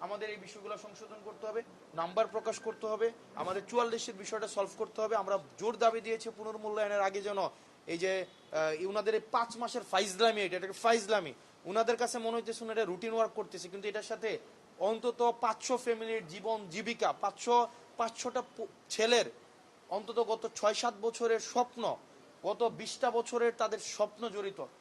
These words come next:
তাদের কাছে এগুলোর কোনো মূল্য নাই, এটার সুরাহা হইতে হবে, নাম্বার ওয়ান। নাম্বার টু হচ্ছে আমাদের যেই, আহ, যে বিষয়গুলো আপনার, আহ, মিরাজ ইতিমধ্যেই, আহ, স্পষ্ট করেছে, আমাদের বিধি সংশোধন করার বিষয়, ভাইবার নাম্বার, ভাইবা যেন চেহারা দেখে না হয়, ভাইবা যেন কোনো ধরনের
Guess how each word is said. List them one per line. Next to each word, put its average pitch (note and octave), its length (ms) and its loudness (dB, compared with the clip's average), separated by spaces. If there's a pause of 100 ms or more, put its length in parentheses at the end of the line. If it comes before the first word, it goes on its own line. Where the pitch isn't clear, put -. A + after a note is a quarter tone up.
(140)
তাদের G3+ 220 0
কাছে A3 220 -2
এগুলোর G#3+ 200 -2
কোনো G#3+ 180 -4
মূল্য G#3 260 -2
নাই, A#3+ 200 -2
এটার G3+ 200 -8
সুরাহা G3+ 300 -4
হইতে G#3 220 -8
হবে, A#3 220 -6 (160)
নাম্বার F3 220 -2
ওয়ান। A3 200 4 (500)
নাম্বার F#3+ 300 2
টু A#3+ 160 -2
হচ্ছে A#3+ 200 -2
আমাদের G#3+ 340 0
যেই, G#3+ 180 -4
আহ, - 1040 -6
যে F#3 140 0
বিষয়গুলো G#3 400 -2
আপনার, G3 520 4
আহ, E3 400 -6
মিরাজ G#3+ 360 4
ইতিমধ্যেই, G#3+ 540 -4 (120)
আহ, F3+ 100 4
স্পষ্ট G3+ 340 -6
করেছে, G#3+ 440 -2 (360)
আমাদের F3+ 340 0
বিধি F3+ 280 -6
সংশোধন A3 460 -4
করার G#3+ 260 2
বিষয়, G3+ 360 -2 (380)
ভাইবার G3 340 2
নাম্বার, G3 300 0
ভাইবা F3+ 240 -2
যেন G3+ 180 -10
চেহারা G3+ 320 -8
দেখে G3+ 240 -12
না G3 100 -6
হয়, G#3 260 -4 (380)
ভাইবা F3 240 2
যেন G#3 240 -2
কোনো G3+ 220 -6
ধরনের G3 420 -2